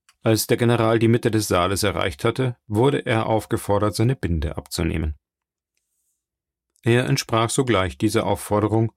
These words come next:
und schien sehr erstaunt, eine so große Anzahl von bekannten Gesichtern in einer Gesellschaft zu finden,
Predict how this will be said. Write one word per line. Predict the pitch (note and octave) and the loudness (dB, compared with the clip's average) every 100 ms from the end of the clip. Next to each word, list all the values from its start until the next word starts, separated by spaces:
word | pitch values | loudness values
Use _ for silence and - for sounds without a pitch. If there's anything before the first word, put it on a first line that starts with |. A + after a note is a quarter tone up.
| _ _ | _ _
und | B2 C#3 D3 | 0 0 0
schien | - C3+ | 0 2
sehr | A#2+ B2+ | 2 0
erstaunt, | C3+ - - A2 A2 A#2 | 0 -2 0 2 2 0
eine | A#2+ B2 | 0 0
so | A2 A#2+ | 2 2
große | - G#2+ A#2 D3 - | 2 0 2 -2 -2
Anzahl | G#2+ F#2+ - G2 G2+ | -4 -4 -2 -2 0
von | A2+ | 0
bekannten | A2 - B2+ C#3 - C3+ | 0 -2 -2 -2 -4 -2
Gesichtern | B2+ C#3 C3+ - F#2 | 0 0 -4 -4 -4
in | F2+ G#2 - | -2 -4 -2
einer | A2+ A#2+ | -2 0
Gesellschaft | A2 F#2 F#2 - G#2 - | 0 0 0 -2 -4 -6
zu | |
finden, | A#2+ B2 A#2 C#3 | -2 0 2 0